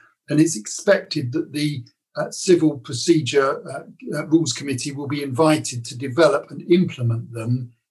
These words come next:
in the coming months. So, Vikram, what's the next stage for the bill?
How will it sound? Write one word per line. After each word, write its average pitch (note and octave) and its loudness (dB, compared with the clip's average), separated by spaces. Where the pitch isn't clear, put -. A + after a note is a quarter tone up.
in C#3 -2
the C3 -6
coming B2 2
months. - -4
So, A3 6
Vikram, G#3+ 4
what's C#4 0
the B3 -6
next A3+ -2
stage E3+ 4
for B2 -8
the A2 -4
bill? A2 -10